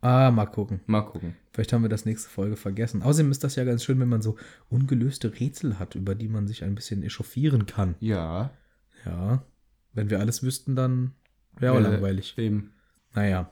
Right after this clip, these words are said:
Speaker 2: Also sie, also deswegen will eben das, will Wood eben, dass sie so viel trainieren und hartes Training jeden Tag und die, die Weasley-Brüder sind schon ein bisschen, äh, sauer, so,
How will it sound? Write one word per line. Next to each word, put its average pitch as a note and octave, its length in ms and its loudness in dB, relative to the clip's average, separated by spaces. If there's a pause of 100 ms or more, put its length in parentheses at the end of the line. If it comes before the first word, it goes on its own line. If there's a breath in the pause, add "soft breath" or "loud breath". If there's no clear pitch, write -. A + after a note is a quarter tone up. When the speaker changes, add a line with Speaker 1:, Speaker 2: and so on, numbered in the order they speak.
(120)
Speaker 2:
Also B2 260 2
sie, B2+ 320 2
also A#2+ 180 2
deswegen C#3+ 460 4
will B2+ 140 4
eben B2+ 240 4
das, A2+ 240 0 (260)
will B2 380 2
Wood C3+ 320 0
eben, B2 300 4
dass G#2 180 -2
sie G#2+ 80 -2
so A#2 240 2
viel B2+ 280 2
trainieren B2+ 480 2
und G#2 300 -2 (640 soft breath)
hartes C3+ 440 4
Training B2 340 2
jeden A#2+ 240 4
Tag B2+ 260 0
und A2 140 0
die, G2+ 280 2 (140)
die G2+ 320 0
Weasley-Brüder B2 680 4
sind A#2 180 0
schon A#2+ 180 0
ein A2 60 4
bisschen, A2 600 0 (120)
äh, A2 160 -2
sauer, C3+ 420 6
so, A#2+ 380 -2